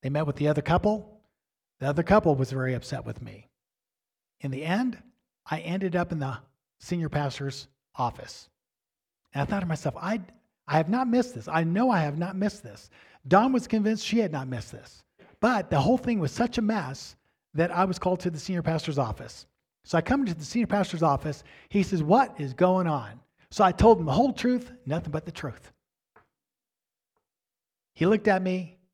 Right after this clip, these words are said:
He paused, moment of silence, and he says, "The Lord has shown me the same exact thing." And he showed me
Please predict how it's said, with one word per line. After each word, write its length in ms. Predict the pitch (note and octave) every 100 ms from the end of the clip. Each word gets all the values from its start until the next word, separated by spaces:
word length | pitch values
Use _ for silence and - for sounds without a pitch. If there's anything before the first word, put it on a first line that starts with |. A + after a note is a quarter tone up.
| _ _
He 140 | C#3
paused, 760 | C3 - E3+ F3 F3 E3+ E3+ - _ _ _ _ _
moment 300 | B2+ D3 D#3+
of 80 | D3+
silence, 560 | - D3+ D3+ D3+ D3 - _ _ _ _
and 100 | C#3
he 80 | C#3
says, 500 | - C3 A#2+ A2+ - _ _ _ -
"The 120 | C3+
Lord 420 | A#2 A#2+ D3+ F3+
has 200 | - G2
shown 420 | - - D#3+ D#3+ D3+
me 160 | C#3+
the 140 | A2+ G#2+
same 640 | - - C#3+ D#3 D#3+ D#3+
exact 760 | B2 A2 - B2+ B2+ C3 C3 -
thing." 460 | - B2 A2+ A2
And 140 | A2 D3
he 80 | C#3
showed 680 | - - B3 C4+ D4 F3+
me 540 | C#3+ A#2 A2 A#2 C3